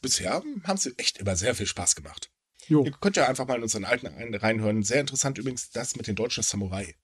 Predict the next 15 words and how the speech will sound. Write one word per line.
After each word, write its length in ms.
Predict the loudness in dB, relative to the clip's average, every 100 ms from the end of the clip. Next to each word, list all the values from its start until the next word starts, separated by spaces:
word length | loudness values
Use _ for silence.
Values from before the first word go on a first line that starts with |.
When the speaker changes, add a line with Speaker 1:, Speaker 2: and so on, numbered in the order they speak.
| -8
Speaker 1:
<laughs> 200 | -6 -6 _ _ _ _ _ _ _ _ _ _ _ _ _ _ _ _ _ -12 -12 -14 -20 _ 4
Ja, 200 | 4 4
und 160 | -4 0
damit 180 | 2 0
sind 140 | -2
wir 80 | -2
durch. 480 | 0 2 2 0 -4 _ _ _
Wie 320 | -2 2 2
üblich 380 | 0 -6 -6 -2
wünschen 260 | -2 -2 0
wir 40 |
euch 180 | -2 0
eine 240 | 0 0 2
schöne 420 | 2 4 2 4
Woche. 500 | 2 2 2 2